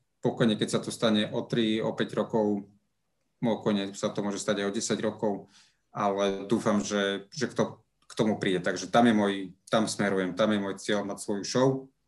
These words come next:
mať ju pravidelne, mať ju dlho, mať ju dobrú. A dovtedy, kým sa to stane, tak, o, chcem, aby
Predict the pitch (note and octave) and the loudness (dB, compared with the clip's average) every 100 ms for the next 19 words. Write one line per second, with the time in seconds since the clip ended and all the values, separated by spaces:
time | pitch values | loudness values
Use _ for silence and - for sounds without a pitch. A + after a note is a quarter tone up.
0 | _ _ A3 G#2+ G2+ F#2+ G2+ G2 F#2+ - | _ _ -4 -2 -2 -2 -2 -2 -4 -8
1 | - A#2 A#2 A2+ A2+ G#2+ G2+ G2 G2+ A2+ | -2 4 6 4 2 2 0 -2 -2 0
2 | A2 A2+ A2 B2 G2+ G#2 G2 A#2 B2 B2 | 4 4 2 -2 -4 -2 0 4 4 2
3 | - - - _ _ - G2 F#2+ F#2+ F#2 | -8 -20 -20 _ _ -2 0 2 0 -4
4 | - _ _ _ _ _ C3+ B2+ D#3+ C#3+ | -14 _ _ _ _ _ 0 2 2 4
5 | C3+ C3 A#2+ C3 A#2+ - A2 A2 G#2+ G2+ | 4 2 2 0 -2 0 0 0 0 -2
6 | - - G#2+ G2+ G2 G2 - _ _ _ | -2 -6 -4 -2 -2 -6 -12 _ _ _
7 | _ - - G#2+ G2+ G2+ G2 G2 G2+ | _ -18 -2 0 2 0 -2 -2 -6